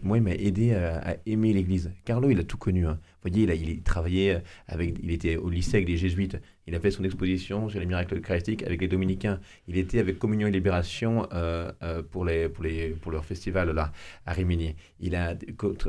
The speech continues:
fait les maraudes avec les capucins. Il a fréquenté un tas de monde, des prêtres diocésains, des patronages, le catéchisme. Et en fait, dans tous ces milieux-là, euh, il nous montre qu'en fait, euh,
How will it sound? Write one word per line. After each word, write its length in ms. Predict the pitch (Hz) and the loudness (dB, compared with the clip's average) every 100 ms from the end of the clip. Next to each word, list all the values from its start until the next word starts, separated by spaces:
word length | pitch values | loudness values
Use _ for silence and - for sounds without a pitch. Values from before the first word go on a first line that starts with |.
| 82 | -2
fait 160 | 78 98 | 0 4
les 240 | 92 87 | 4 4
maraudes 380 | 90 98 120 98 | 2 4 4 4
avec 240 | 85 87 | 4 2
les 80 | 90 | 0
capucins. 560 | 95 95 101 - 110 98 - | 0 -2 -2 -2 -2 -4 -10
Il 140 | - 87 | -4 -2
a 40 | |
fréquenté 460 | 90 123 123 120 127 | 0 -2 -2 -2 0
un 100 | 98 | 0
tas 280 | - 127 107 | 0 -2 2
de 80 | |
monde, 160 | 117 113 | 2 4
des 100 | 104 | 2
prêtres 240 | - 104 | 2 0
diocésains, 540 | 92 98 101 95 98 98 | 2 0 0 0 0 2
des 100 | 95 | 0
patronages, 680 | 95 92 - 92 90 95 92 | 0 -2 -2 0 0 0 -2
le 80 | 95 | -2
catéchisme. 420 | 92 95 - 90 - - - - | -2 -2 -4 -6 -10 -16 -10 -2
Et 80 | |
en 80 | 101 | -2
fait, 180 | 98 170 - - | 0 -2 -4 -6
dans 100 | 104 | -4
tous 160 | 107 - | -4 -4
ces 140 | 139 | 0
milieux-là, 420 | 120 107 107 156 147 - - - _ - | 2 4 2 0 -4 -10 -20 -20 _ -4
euh, 200 | 101 95 | 0 0
il 80 | 101 | 4
nous 140 | 104 107 | 4 4
montre 260 | 120 143 | 2 0
qu'en 120 | - | -2
fait, 200 | 95 120 | -2 -2
euh, 300 | 104 85 85 | -2 -2 -2